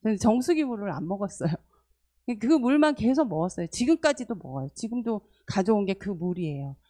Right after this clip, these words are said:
근데 그 물이 어떻게 보면은 뭐 사람마다 다 틀리겠지만 좀 장이나 장 같은 데 있잖아요. 제가 좀 사실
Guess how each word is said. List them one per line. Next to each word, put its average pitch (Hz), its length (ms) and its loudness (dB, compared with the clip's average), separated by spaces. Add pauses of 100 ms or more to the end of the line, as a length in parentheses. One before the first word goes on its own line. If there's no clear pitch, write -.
(260)
근데 240 300 -2 (180)
그 269 100 4
물이 247 580 2
어떻게 240 300 -2
보면은 226 460 -6
뭐 175 260 -4 (760)
사람마다 330 500 0
다 - 180 -6
틀리겠지만 262 840 -2 (960)
좀 226 240 -2
장이나 254 760 2
장 196 280 -2
같은 220 280 -2
데 170 80 -4
있잖아요. 151 360 -8
제가 196 220 -2
좀 170 320 -4 (440)
사실 220 360 -6